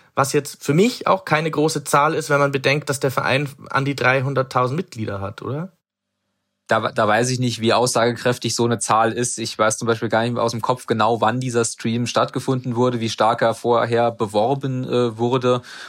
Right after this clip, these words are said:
Speaker 2: Und dann ist die, auch die Frage, wer dann eben eine, äh, möglicherweise sehr lange, äh, und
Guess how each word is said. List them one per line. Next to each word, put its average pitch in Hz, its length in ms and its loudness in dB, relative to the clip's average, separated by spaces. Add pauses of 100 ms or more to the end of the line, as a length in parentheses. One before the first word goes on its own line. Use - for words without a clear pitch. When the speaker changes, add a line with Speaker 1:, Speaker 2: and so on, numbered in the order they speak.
Speaker 2:
Und 110 400 -2
dann 110 200 0
ist - 340 -4
die, 98 320 -10 (320)
auch 113 140 0
die 117 100 -4
Frage, 107 340 2
wer 110 180 4
dann 110 280 -2
eben 113 320 -4
eine, 107 300 2
äh, 104 120 -2
möglicherweise 107 600 0
sehr 104 180 0
lange, 110 600 2
äh, - 20 -
und 107 340 -6